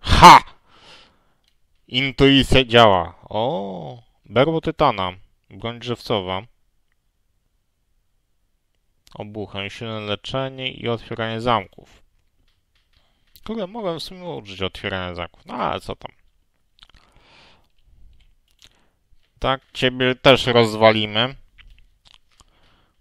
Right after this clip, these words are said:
Bo i dlaczego by nie? Z drugiej strony jest jakieś dziadostwo, już je słyszę. Teraz ledwo się rozwali, to dostanę hita. O, żeż.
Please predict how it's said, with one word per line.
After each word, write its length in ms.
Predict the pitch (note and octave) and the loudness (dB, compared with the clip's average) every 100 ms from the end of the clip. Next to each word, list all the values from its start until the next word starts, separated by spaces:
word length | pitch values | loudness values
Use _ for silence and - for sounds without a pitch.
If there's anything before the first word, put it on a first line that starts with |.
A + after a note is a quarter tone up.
| _ | _
Bo 160 | A2 G#2+ | -10 -8
i 100 | G#2+ | -6
dlaczego 440 | A2+ - A#2+ A2+ | -6 -6 -8 -10
by 140 | G#2+ G#2+ | -12 -12
nie? 440 | G2 F#2+ A2 A#2+ - _ - | -8 -8 -8 -12 -18 _ -20
Z 140 | G2+ F#2+ | -18 -12
drugiej 340 | G2+ G2 F#2+ | -8 -8 -8
strony 380 | - G#2+ G2 F#2+ | -10 -14 -12 -12
jest 200 | F#2 - | -10 -8
jakieś 340 | G2 G#2 F#2 | -8 -10 -8
dziadostwo, 560 | G#2+ G2+ G2+ - - G#2 | -4 -2 -2 -2 -6 -4
już 260 | G#2+ - | -4 -4
je 80 | G#2+ | -6
słyszę. 500 | - A#2+ A2+ - F2 - _ _ _ _ - _ _ _ _ _ _ _ | -4 -2 -2 -2 -8 -10 _ _ _ _ -20 _ _ _ _ _ _ _
Teraz 600 | - F#2 - - - - - | -10 -10 -10 -18 -20 -20 -4
ledwo 380 | A2+ A#2+ A2+ A2 | 4 4 4 -4
się 180 | - A2+ | -2 0
rozwali, 420 | G#2+ A2+ B2 A2+ | 0 2 0 0
to 140 | A#2 | -4
dostanę 440 | A2 G#2 A#2+ G#2+ G2+ | -8 -4 -4 -4 -8
hita. 400 | - A2+ F#2+ F#2+ - _ _ _ _ _ _ _ _ _ _ _ _ _ _ _ _ _ _ _ _ _ _ _ _ _ _ _ _ | -14 -6 -4 -4 -10 _ _ _ _ _ _ _ _ _ _ _ _ _ _ _ _ _ _ _ _ _ _ _ _ _ _ _ _
O, 540 | F#2+ F#2 G2 G2+ G#2+ G#2 | -8 -6 -6 -6 -8 -8
żeż. 760 | G2+ F#2+ - - - - | -8 -8 -8 -12 -12 -12